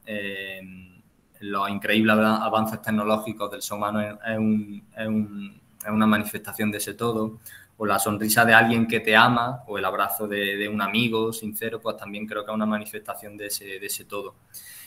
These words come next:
Creo, me gusta mucho una frase que dijo San Agustín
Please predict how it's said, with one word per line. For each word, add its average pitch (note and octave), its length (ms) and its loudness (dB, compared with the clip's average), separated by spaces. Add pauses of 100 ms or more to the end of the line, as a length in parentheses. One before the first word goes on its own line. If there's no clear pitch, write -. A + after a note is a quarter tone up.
(200)
Creo, C3 680 12
me B2 100 6
gusta B2+ 260 2
mucho C#3 280 2
una B2+ 120 2
frase C3 300 2
que B2 100 -4
dijo A#2+ 400 -6
San A#2 180 -4
Agustín C3 600 -6